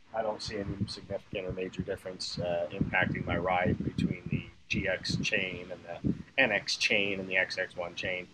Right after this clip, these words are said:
Uh, I'm sure if you stuck it on a, on a scale, you might find that this is a little bit lighter, but, um, right now,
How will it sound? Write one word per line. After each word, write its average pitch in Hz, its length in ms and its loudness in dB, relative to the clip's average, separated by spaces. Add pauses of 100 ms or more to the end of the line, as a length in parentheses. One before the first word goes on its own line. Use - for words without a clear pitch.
(400)
Uh, 87 220 2
I'm 95 80 -2
sure 101 220 2
if - 100 -4
you - 60 -8
stuck - 280 -2
it 90 60 -8
on 87 160 -2
a, 85 240 -8
on 87 100 -2
a 85 40 -6
scale, 92 440 2
you 90 120 -4
might 90 240 -4
find 87 260 -2
that 87 140 -10
this 90 160 -12
is - 80 -14
a 87 60 -8
little 85 180 -8
bit 92 160 -6
lighter, 85 340 -2
but, 85 160 -6 (640)
um, 90 200 0
right 127 260 6
now, 123 400 10